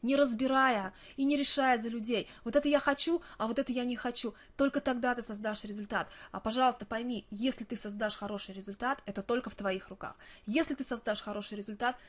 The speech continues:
на этот результат, когда ты начнёшь развивать личный бренд, на тебя пойдут люди, у тебя команда будет просто строиться. А если сидеть и ковырять, уж извините за выражение, да, в носу, сегодня поработал, завтра не поработал, результат не создал, ну, хорошо, ты начнёшь развивать личный бренд, но,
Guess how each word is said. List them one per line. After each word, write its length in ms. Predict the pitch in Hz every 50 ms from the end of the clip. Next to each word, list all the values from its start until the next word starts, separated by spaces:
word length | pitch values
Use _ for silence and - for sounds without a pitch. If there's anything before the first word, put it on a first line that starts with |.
| - - -
на 220 | 233 254 254 - -
этот 320 | - 277 302 294 262 - 233
результат, 460 | 240 214 220 226 - - 254 277 -
когда 240 | - 214 208 214 202
ты 80 | -
начнёшь 320 | 202 202 - - 202 - -
развивать 380 | 202 196 208 202 202 196 196 -
личный 280 | 208 - - - 208
бренд, 260 | 202 226 240 262 269 - - - _
на 120 | - 247 262
тебя 320 | - - 262 247 277 269
пойдут 360 | 269 262 247 233 247 240 -
люди, 300 | 240 240 247 240 214 214 -
у 60 | -
тебя 220 | 208 - 214 247 233
команда 460 | - 262 254 254 269 269 269 254 240
будет 220 | 226 240 233 226
просто 260 | 233 233 233 - - 214
строиться. 640 | - - - 254 247 247 233 214 202 - - - - - - - - - - - -
А 80 | 196
если 240 | 208 247 269 - 262
сидеть 300 | - - 240 254 254 -
и 40 | 233
ковырять, 440 | - 247 226 233 240 240 240 240 226
уж 100 | 202 -
извините 380 | 214 208 226 247 320 330 -
за 100 | 214 214
выражение, 440 | 208 214 214 202 208 226 220 202 190
да, 160 | 190 226 233
в 60 | 220 214
носу, 320 | 214 214 - - 311 330
сегодня 380 | - - 247 226 220 208 214 202
поработал, 420 | - 214 220 220 226 220 220 208
завтра 280 | 208 214 208 - - 208
не 120 | 208 208
поработал, 580 | - 214 214 220 220 269 330 - 262 214 196 208
результат 440 | 202 202 202 220 208 233 220 220
не 80 | 220 220
создал, 480 | - - 214 208 208 254 285 320 311 - - - - - - -
ну, 300 | 226 262 320 294 - 196
хорошо, 360 | - 262 285 294 - - 240
ты 100 | 233 220
начнёшь 380 | 233 - - - 269 254 -
развивать 320 | - 208 - 208 208 208 -
личный 260 | 214 208 - - 226
бренд, 280 | 220 262 285 320 294 -
но, 240 | 208 220 233 233